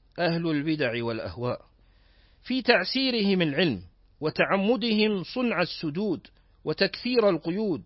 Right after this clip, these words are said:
حتى زعم بعضهم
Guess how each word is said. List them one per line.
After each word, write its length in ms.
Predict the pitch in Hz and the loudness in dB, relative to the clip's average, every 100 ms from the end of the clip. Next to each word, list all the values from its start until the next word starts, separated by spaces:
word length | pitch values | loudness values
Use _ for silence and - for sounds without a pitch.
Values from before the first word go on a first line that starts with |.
| _ _ _ _ - | _ _ _ _ -10
حتى 480 | - 269 - 214 165 | -4 -2 4 4 6
زعم 540 | 226 214 202 165 123 - _ _ _ - | 4 4 4 2 -2 -10 _ _ _ -4
بعضهم 800 | 208 247 233 240 220 254 277 | 2 4 4 2 4 4 2